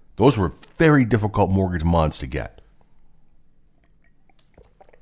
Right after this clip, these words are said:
You could talk to anyone that was in this business, talk to Jamie Cogburn, talk to the companies that were set up to just do loan mods.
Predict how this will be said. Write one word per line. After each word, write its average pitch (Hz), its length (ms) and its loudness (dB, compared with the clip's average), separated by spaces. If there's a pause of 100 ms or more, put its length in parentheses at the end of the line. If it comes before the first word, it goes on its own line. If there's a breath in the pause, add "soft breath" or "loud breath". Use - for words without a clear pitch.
You 98 100 -10
could - 120 -14
talk 104 200 2
to 95 100 -2
anyone 107 280 4
that 98 60 4
was 85 120 -4
in 85 80 -2
this 80 140 -2
business, 73 400 -6
talk 85 220 -6
to 80 60 -8
Jamie 76 260 -6
Cogburn, 71 460 -6
talk 73 220 -10
to 67 120 -14 (520 loud breath)
the 60 180 -10 (120)
companies 82 460 -4
that 62 160 -10 (280 soft breath)
were 69 100 -10
set 78 220 0
up 73 140 -2
to - 80 -12
just 78 200 -6
do 80 140 -2
loan 71 280 -2
mods. 71 280 -4